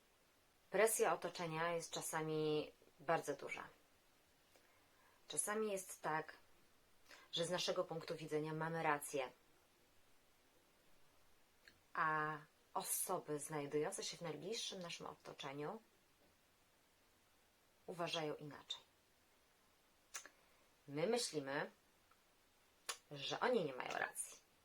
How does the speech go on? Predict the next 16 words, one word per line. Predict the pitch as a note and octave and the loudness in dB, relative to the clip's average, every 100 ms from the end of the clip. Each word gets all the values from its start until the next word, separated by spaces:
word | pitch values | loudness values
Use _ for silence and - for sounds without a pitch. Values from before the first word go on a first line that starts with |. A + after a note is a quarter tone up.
| _ _ _ - - - - | _ _ _ -20 -20 -18 -2
a | - D#4+ | 4 6
oni | F3+ F3+ F3 | 6 2 0
myślą, | C3+ D3+ | -4 -4
że | E3 E3+ | -6 -6
to | |
my | F#3 G3 | -8 -8
nie | E3 | -8
mamy | - - - | -8 -10 -12
racji. | - - - - - _ - _ _ _ _ _ - - - - - - - _ - _ _ - - - - - - _ _ _ - - - - - | -16 -18 -20 -20 -20 _ -20 _ _ _ _ _ -20 -20 -20 -20 -20 -20 -20 _ -20 _ _ -20 -20 -20 -20 -20 -20 _ _ _ -20 -20 -20 -16 -8
I | G#3 F#3+ - _ - - _ - - - | -6 -6 -10 _ -20 -20 _ -20 -6 6
takie | G#3+ C4+ - - - - _ - F#3+ | 8 8 2 -18 -20 -20 _ -4 -2
sytuacje | - F#3+ F3+ G3+ A3 F#3+ F3+ E3+ D#3+ - - - - - | -2 0 4 4 2 2 2 4 0 -4 -20 -20 -20 -20
bardzo | D#3+ D3 F3+ F#3 E3+ | -4 4 4 4 -2
często | D#3 - C#3+ | -2 -6 -8
się | - | -8
zdarzają, | C#3 C3+ B2+ B2 B2+ D3+ G3 | -8 -8 -4 -4 -2 -2 -4